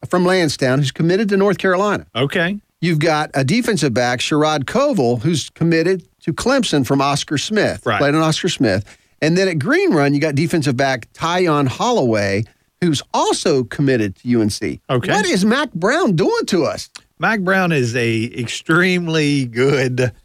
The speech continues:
Speaker 2: recruiter.
Speaker 1: He's killing us in
Speaker 2: And
Speaker 1: Virginia.
Speaker 2: he's good in the state of Virginia. He
Speaker 1: Yes.
Speaker 2: knows what to say. He knows what to do. Uh, it would not shock me if another big name goes to North Carolina.
Speaker 1: Uh-oh.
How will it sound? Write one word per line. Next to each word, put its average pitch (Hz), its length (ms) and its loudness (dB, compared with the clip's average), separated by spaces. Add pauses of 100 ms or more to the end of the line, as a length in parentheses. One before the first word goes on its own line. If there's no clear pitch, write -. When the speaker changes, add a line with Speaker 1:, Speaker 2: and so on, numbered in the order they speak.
(260)
Speaker 2:
recruiter. 123 720 0
Speaker 1:
He's 339 180 -2
killing 480 420 2
us - 160 -4
in 170 80 0
Speaker 2:
And 135 280 0
Speaker 1:
Virginia. 120 220 -2
Speaker 2:
he's 123 180 -2
good 165 280 0
in 160 100 0
the 139 60 -4
state 135 260 -2
of 120 80 0
Virginia. 107 500 -4
He 139 120 -4
Speaker 1:
Yes. 135 220 2
Speaker 2:
knows 170 220 0
what 156 200 0
to 156 100 -4
say. 113 420 -2
He 107 140 -8
knows 135 460 0
what 135 220 -2
to 135 100 -8
do. 101 380 0 (420)
Uh, 131 380 -2 (160)
it 180 180 -6
would 180 260 0
not 165 220 0
shock 151 380 -2
me 135 120 -2
if 120 120 -2
another 127 380 0
big 110 260 -2
name 104 480 -6 (420)
goes 110 420 -2
to - 140 -4
North 104 300 -2
Carolina. 113 580 2
Speaker 1:
Uh-oh. 85 60 -6